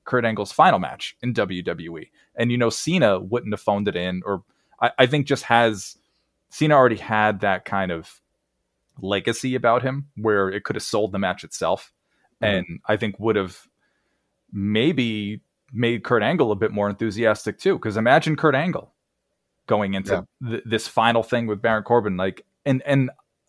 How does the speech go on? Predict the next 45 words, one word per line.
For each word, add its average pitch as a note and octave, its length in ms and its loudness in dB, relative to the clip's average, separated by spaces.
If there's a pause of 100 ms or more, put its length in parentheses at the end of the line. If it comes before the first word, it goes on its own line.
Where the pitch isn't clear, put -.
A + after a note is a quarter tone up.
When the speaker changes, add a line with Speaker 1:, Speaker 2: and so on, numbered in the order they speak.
(160)
Speaker 1:
I A2 120 2
don't D#3 140 4
want D3+ 160 4
it - 60 -4
to - 80 -14
sound A#2+ 200 -2
like A2+ 100 -4
I'm F#2+ 80 -6
shitting F2+ 360 -6
on D#2 100 -8
Corbin, G2+ 420 -4 (340)
but A2+ 140 4
it, G2 120 -2 (120)
it's, G2+ 300 -6 (100)
it's A2 200 0
just - 220 -6
the A2 140 -2
decisions A#2+ 540 0
that A2 140 2
were G2+ 120 -2
made, F2+ 440 -4 (1800)
made A#2 300 2
this G#2+ 220 -4
match F#2+ 440 -2
lackluster - 560 -6
to - 80 -20
me, - 120 -20 (640)
and, F#2+ 180 -2
and G#2 140 -2
that F2+ 140 -2
final E2 300 0
run. D#2 200 -10 (640)
That A2 100 -2
Speaker 2:
Mike, A#2 240 4
you G#2+ 80 0
hit A2 180 2
the G2+ 140 -4
nail F#2+ 220 0
on F2+ 120 -4
the F2+ 100 -8
head. F2+ 280 -8
I, F#2 300 -4
um, F2+ 360 -6
I G2 200 -2
t-, G2 240 -8